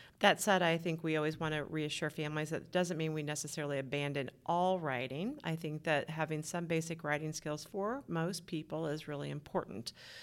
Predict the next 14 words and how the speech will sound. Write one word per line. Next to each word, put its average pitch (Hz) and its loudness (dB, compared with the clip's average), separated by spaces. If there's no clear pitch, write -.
On 160 4
the 156 2
flip 196 2
side 180 4
of 156 4
that, 156 4
also 156 2
helping 165 0
people 165 -2
understand 151 -2
that 151 0
if 180 0
a 208 2
person, 165 -2